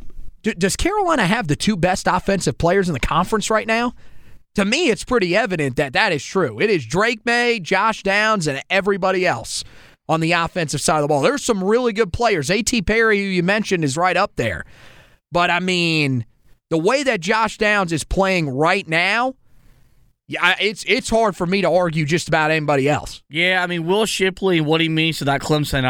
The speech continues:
Speaker 2: offense.
Speaker 1: It's a fair point. He did hurdle a defender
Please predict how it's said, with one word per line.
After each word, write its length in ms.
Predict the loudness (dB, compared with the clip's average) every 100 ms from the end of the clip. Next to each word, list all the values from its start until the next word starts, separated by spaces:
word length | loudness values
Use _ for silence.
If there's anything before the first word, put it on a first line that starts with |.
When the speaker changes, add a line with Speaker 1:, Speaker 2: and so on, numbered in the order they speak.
| 0
Speaker 2:
offense. 680 | -2 -2 -2 -2 -4 -6 -6 -8 -8
Speaker 1:
It's 100 | -4
a 60 | -2
fair 300 | 0 0 0
point. 300 | -2 0 2
He 80 |
did 180 | 2 0
hurdle 400 | 0 0 0 0
a 40 | -4
defender 680 | -4 0 0 2 0 0